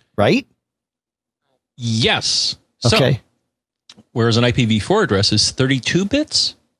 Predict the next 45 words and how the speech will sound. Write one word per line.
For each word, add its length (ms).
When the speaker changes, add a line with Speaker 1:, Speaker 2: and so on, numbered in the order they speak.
Speaker 2:
an 60
I 100
P 180
V 160
six 380
address 580
is 260
one 240
hundred 380
twenty-eight 640
bits. 420
Speaker 1:
I've 120
heard 240
it 140
said 500
that 240
if 240
we 140
gave, 580
uh, 360
if 160
we 60
took 300
every 260
grain 320
of 80
sand 540
on 100
the 60
planet, 680
<clears throat> 560
each 400
grain 340
of 120
sand 520
could 180
then 240
have 200
a 80
billion 800
I 180
P 260
V 220
six 340
addresses. 640